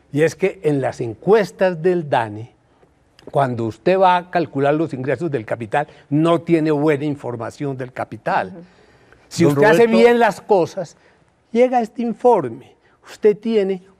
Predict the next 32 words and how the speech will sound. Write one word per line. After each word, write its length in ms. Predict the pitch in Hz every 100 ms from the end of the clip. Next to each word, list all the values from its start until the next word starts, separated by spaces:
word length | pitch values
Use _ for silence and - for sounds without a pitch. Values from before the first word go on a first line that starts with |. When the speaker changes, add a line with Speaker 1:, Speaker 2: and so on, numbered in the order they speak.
| -
Speaker 1:
un 260 | 240 262
sistema 720 | - - 185 - - 214 220
económico 800 | 208 - 185 175 151 147 _ 180 _ _ _
en 240 | 202 196 165
que 200 | - 185
la 160 | 180
mitad 600 | 175 185 - 226 240 233 214 _ _ _ _
del 180 | 190 170
ingreso 580 | 170 196 208 175 208 196 _ _ _
se 180 | - 165
lo 100 | 156
lleva 380 | 151 180 180 - -
el 180 | 170
uno 260 | 196 190 190
por 320 | 190 - 156
ciento 340 | - 185 185 196
más 140 | 190
rico. 240 | 233 190
Por 160 | 170 180
ejemplo, 460 | 180 220 180 - - -
le 60 | 160
voy 140 | 180
a 40 | 190
dar 120 | 185
el 180 | 180 180
caso, 400 | 175 151 - 160 _ _ _ _ _ _
eh, 480 | - 131 127 120 110 _ _ _ _
del 180 | 151 156
sector 420 | 151 131 175 165
productivo. 680 | 170 165 147 - 208 175 131 - _ _ _ _ _ _ _ _ _ _
El 160 | - 170
monopolio, 760 | 165 165 156 208 220 208 226